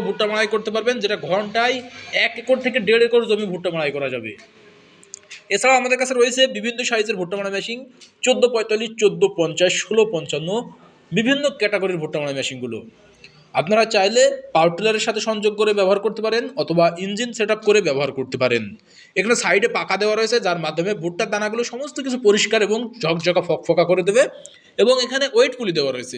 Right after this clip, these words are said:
যে ওয়েট পুলিটার মাধ্যমে ইঞ্জিনের ভারত্বটা নিয়ন্ত্রণ করে থাকে। এই ভুট্টা মাড়াই মেশিনটি আপনারা অতি সহজে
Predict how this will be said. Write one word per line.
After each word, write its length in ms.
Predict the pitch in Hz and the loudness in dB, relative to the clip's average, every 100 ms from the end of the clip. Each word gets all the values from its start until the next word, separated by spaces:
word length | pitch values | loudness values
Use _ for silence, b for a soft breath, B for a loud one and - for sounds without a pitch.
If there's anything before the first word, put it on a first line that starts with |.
| 117 | -6
যে 80 | 156 160 | -4 2
ওয়েট 200 | 208 226 | 2 2
পুলিটার 280 | 277 269 254 185 | -4 0 0 0
মাধ্যমে 300 | 170 196 277 B B B - 226 | -4 -4 -4 B B B -2 0
ইঞ্জিনের 340 | 226 277 277 170 | 2 2 0 0
ভারত্বটা 400 | 214 233 240 254 220 | -2 -2 -2 -2 -2
নিয়ন্ত্রণ 380 | 151 120 131 120 | -4 -6 -8 -6
করে 140 | 120 120 | -8 -8
থাকে। 200 | 120 113 101 - _ b b b b _ _ _ - | -8 -8 -10 -14 _ b b b b _ _ _ -2
এই 140 | 226 247 | -2 0
ভুট্টা 220 | 214 214 247 | -2 0 2
মাড়াই 160 | 254 190 | 2 0
মেশিনটি 380 | 196 302 226 208 247 - | -2 -4 -4 -6 -4 -4
আপনারা 200 | 165 208 208 | -2 0 0
অতি 160 | 226 277 202 | 0 0 2
সহজে 340 | 190 185 180 | 2 2 2